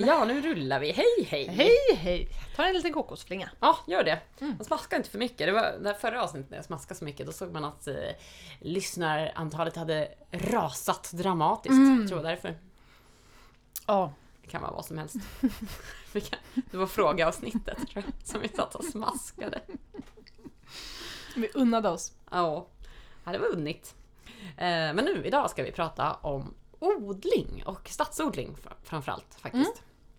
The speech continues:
Speaker 1: Mm. Eh, det blir ju spännande därför att, eh,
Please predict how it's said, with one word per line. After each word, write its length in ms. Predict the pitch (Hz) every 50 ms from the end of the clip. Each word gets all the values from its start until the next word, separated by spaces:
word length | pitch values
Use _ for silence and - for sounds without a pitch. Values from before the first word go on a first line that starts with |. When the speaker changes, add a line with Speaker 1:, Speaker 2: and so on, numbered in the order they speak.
| - - - - _ _ - - - - - - - -
Speaker 1:
Mm. 180 | 185 247 359 - - - - - - - - - - - - - -
Eh, 340 | - 185 185 180 175 175 185
det 200 | 220 392 440 285
blir 160 | 190 175 156 156
ju 180 | 156 151 156 - - _ _ _ - - - - - 127 - -
spännande 480 | - - - 254 240 196 175 160 170 165
därför 360 | 160 175 - - - - -
att, 380 | 170 - - _ - - -
eh, 220 | 185 170 165 165